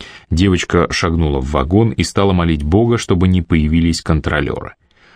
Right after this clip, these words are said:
Она привстала на цыпочки и попыталась разобраться в схеме метро.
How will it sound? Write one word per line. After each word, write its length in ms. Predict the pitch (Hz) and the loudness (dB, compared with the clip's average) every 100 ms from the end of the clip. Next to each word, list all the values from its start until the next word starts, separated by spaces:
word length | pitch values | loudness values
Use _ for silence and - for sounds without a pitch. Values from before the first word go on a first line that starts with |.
| - | -4
Она 200 | 87 135 | -2 0
привстала 540 | 123 107 - 113 95 | 0 -2 0 0 2
на 160 | 90 82 | 2 0
цыпочки 540 | - 139 131 - - | -2 -2 0 -2 0
и 60 | 110 | 0
попыталась 560 | 92 87 107 110 101 - | 0 0 2 2 0 -2
разобраться 720 | 92 82 82 87 104 - 104 | -2 0 0 0 -2 -2 -4
в 80 | - | -4
схеме 360 | - 85 78 | -2 0 2
метро. 460 | 78 87 - 76 | 2 0 0 -2